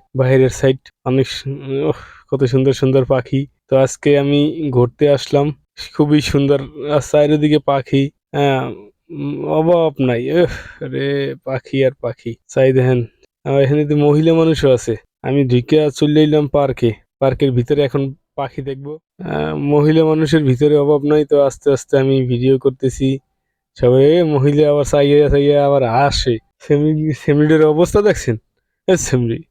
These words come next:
সেমনি চাইয়া চাইয়া আবার আসে। আমার পিছ পিছি দিয়ে দেখি আইতে লাগছে। এই, আইয়েন না, আইয়েন না, আইয়েন না, আইয়েন না, আইয়েন না। এই, এই আইয়ে, আইয়ে পড়ছে।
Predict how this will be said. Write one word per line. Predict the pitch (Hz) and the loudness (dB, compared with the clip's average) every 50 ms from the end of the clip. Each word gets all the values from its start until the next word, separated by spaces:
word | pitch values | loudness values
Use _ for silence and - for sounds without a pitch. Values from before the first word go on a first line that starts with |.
| _ - | _ -2
সেমনি | - 139 143 147 151 | 0 0 2 2 2
চাইয়া | 143 147 147 147 147 147 | 2 2 2 2 4 2
চাইয়া | 139 147 147 151 | 2 2 2 2
আবার | 147 143 131 | 2 2 2
আসে। | 120 123 127 135 127 - 127 117 110 - _ _ _ - | 2 2 0 0 0 0 -2 -2 -2 -6 _ _ _ -8
আমার | 147 139 135 139 131 | -4 -2 -2 -2 0
পিছ | - 147 143 131 - | 0 0 -2 -2 -2
পিছি | - 160 143 160 151 | -2 0 0 0 0
দিয়ে | 143 151 151 147 143 | 2 2 2 2 2
দেখি | 139 139 135 143 139 | 2 2 2 2 2
আইতে | 139 131 123 - | 2 2 0 0
লাগছে। | 127 120 117 113 110 110 107 - _ _ _ - | 0 0 0 0 -2 -4 -6 -8 _ _ _ 0
এই, | 131 139 147 | 2 4 4
আইয়েন | 151 151 151 147 | 4 4 2 2
না, | 147 151 151 | 0 0 0
আইয়েন | 147 147 151 147 | 2 2 2 0
না, | 143 147 147 | 0 2 2
আইয়েন | 143 147 151 143 | 2 2 2 2
না, | 143 143 143 | 2 2 2
আইয়েন | 143 147 147 143 | 2 2 0 0
না, | 143 139 131 123 _ _ _ _ _ | -4 -6 -8 -10 _ _ _ _ _
আইয়েন | - 143 156 160 160 | 0 0 2 2 2
না। | 156 156 147 127 - _ _ _ - - | 2 0 0 -2 -6 _ _ _ -10 -6
এই, | - 220 190 190 | -4 -2 -2 -4
এই | - - - 160 160 170 170 165 | -6 -10 -8 -2 0 2 2 4
আইয়ে, | 151 135 131 127 123 - 104 | 2 2 2 0 -2 -2 -4
আইয়ে | 120 127 127 123 | -4 -4 -4 -6
পড়ছে। | 120 117 117 - - 123 | -8 -10 -12 -14 -16 -20